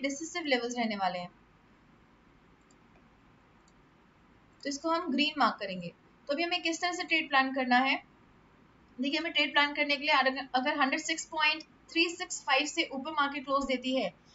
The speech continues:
तो immediately हमारा हंड्रेड सिक्स पॉइंट फ़ोर वन टू का एक target book हो जाएगा,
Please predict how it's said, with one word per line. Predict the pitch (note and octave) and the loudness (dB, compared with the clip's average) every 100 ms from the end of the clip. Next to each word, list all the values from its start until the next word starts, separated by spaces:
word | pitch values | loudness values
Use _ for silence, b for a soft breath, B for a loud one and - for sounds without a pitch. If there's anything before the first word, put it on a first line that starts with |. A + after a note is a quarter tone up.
| b b - | b b -10
तो | D4+ | -2
immediately | D#4+ D#4+ D#4 D#4 D#4 | 2 4 2 2 0
हमारा | D#4+ D4 | 2 4
हंड्रेड | D4 C#4 C#4 | 4 4 2
सिक्स | C#4+ C#4+ | 0 -6
पॉइंट | D4+ D4 C#4+ | -4 -6 2
फ़ोर | C#4 | 2
वन | C4+ C4+ | 2 0
टू | C4+ | 0
का | C4 | 2
एक | C4 C4 | 2 6
target | A3+ A#3+ A#3 | 4 4 -2
book | A#3+ | -2
हो | B3 | 0
जाएगा, | C4 A#3+ A#3+ D#4 | 8 10 10 4